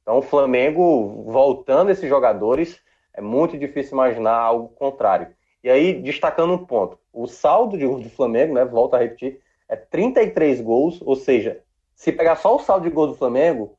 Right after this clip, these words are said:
só não é maior do que o, o número de gols do Palmeiras, do Santos, do Grêmio e do Atlético Paranaense.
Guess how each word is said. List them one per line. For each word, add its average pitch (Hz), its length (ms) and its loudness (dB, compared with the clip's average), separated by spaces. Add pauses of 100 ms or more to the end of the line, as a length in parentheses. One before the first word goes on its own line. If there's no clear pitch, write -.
(180)
só 143 200 2
não 156 160 4
é 165 80 4
maior 156 340 4
do 107 120 -8
que - 120 -10
o, 120 80 -2
o 113 500 -6
número 151 260 0
de 160 80 -4
gols 110 380 -2
do 113 200 -8
Palmeiras, 143 680 0 (320)
do 120 280 0
Santos, 175 680 -2 (280)
do 139 280 0
Grêmio 185 600 0 (500)
e 139 80 -8
do 143 100 2
Atlético - 340 0
Paranaense. 156 680 -2